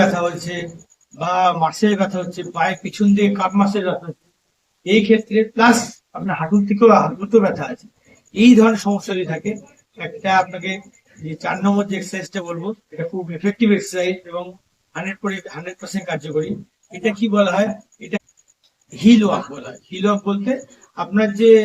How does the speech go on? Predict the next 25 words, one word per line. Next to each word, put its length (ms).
গোড়ালিটা 540
আছে, 180
সেই 220
গোড়ালির 380
উপর 220
ভর 180
করে 200
আপনাকে 340
হাঁটতে 320
হবে। 160
কি 80
করবেন? 280
প্রথমে 360
হচ্ছে 280
গিয়ে 220
আপনি 160
পায়ের 300
গোড়ালির 440
উপর, 200
আহ, 160
দুই 180
পায়ের 220
গোড়ালির 420
উপর 180
দাঁড়ালেন, 460